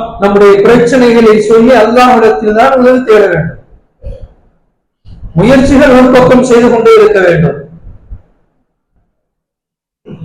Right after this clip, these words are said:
அல்லாஹ்விடத்தில் உதவி தேடிக்கொண்டே இருக்க வேண்டும். பல ரூபத்திலே சோதனைகள் வரும்,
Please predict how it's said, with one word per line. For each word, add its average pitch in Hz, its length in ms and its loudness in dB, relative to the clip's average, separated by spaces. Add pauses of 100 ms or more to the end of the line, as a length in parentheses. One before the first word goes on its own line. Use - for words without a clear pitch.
(120)
அல்லாஹ்விடத்தில் 180 760 -2
உதவி 208 240 2
தேடிக்கொண்டே 180 640 -2
இருக்க 160 260 -2
வேண்டும். - 380 -10 (1500)
பல 202 160 0 (100)
ரூபத்திலே 254 440 2 (120)
சோதனைகள் 226 600 2
வரும், 208 280 2